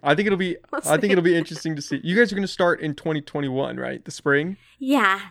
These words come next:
Speaker 2: Yeah. Um, we're waiting for the rain to stop to really get our hands
Speaker 1: Get
Speaker 2: dirty.
Speaker 1: going.
Speaker 2: Um,
Speaker 1: Okay.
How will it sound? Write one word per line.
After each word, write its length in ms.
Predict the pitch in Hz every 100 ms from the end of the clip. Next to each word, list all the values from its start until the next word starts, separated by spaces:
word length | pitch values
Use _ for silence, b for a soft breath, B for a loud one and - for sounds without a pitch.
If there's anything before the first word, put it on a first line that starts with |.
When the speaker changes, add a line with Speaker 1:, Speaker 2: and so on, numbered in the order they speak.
| -
Speaker 2:
Yeah. 440 | 262 269 247 208 185
Um, 200 | 247 240
we're 120 | 277 302
waiting 240 | 320 330
for 140 | 320
the 100 | 277
rain 180 | 247 226
to 60 | 226
stop 380 | - 180 170 -
to 120 | 233
really 400 | 220 202 190 208
get 180 | 214 208
our 80 | 208
hands 280 | 208 196 -
Speaker 1:
Get 80 | -
Speaker 2:
dirty. 160 | 139
Speaker 1:
going. 260 | 147 - -
Speaker 2:
Um, 340 | - 226 220 208
Speaker 1:
Okay. 200 | -